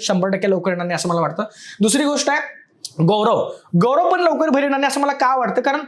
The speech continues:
बॅकफूट, बॅकफूट, बॅकफूट, बॅकफूट म्हटलेलं गौरव आता फ्रंटफूटला आला.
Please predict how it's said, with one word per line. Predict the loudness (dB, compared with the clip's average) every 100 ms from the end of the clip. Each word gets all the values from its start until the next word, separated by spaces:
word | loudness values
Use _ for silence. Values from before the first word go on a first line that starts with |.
| -12 -10 0
बॅकफूट, | 2 2 2 2
बॅकफूट, | 2 0 0 2
बॅकफूट, | 2 0 0 0
बॅकफूट | 0 0 0
म्हटलेलं | 0 0 2 2
गौरव | 2
आता | 2 -2
फ्रंटफूटला | 0 0 0 -2 0 0
आला. | 2